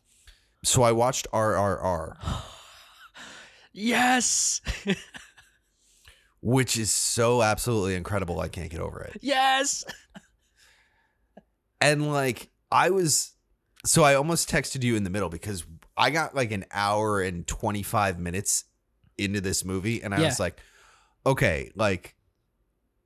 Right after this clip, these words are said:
Speaker 1: story structure Willis knows that there's fifteen minutes left in this movie."
Speaker 2: Yeah.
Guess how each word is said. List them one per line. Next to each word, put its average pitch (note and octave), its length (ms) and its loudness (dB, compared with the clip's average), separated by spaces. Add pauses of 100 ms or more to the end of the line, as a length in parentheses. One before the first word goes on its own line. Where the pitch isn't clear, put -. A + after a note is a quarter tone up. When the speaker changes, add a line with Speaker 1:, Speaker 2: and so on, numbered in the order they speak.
(200)
Speaker 1:
story E3 420 4
structure D#3+ 400 0
Willis G#2+ 400 0
knows G#2 340 0
that G2 120 -4
there's F2 180 -4
fifteen F#2+ 460 -4
minutes D2 260 -6
left C2 220 -8
in A#1+ 80 -12
this - 180 -10
movie." - 440 -8
Speaker 2:
Yeah. A#2 220 -10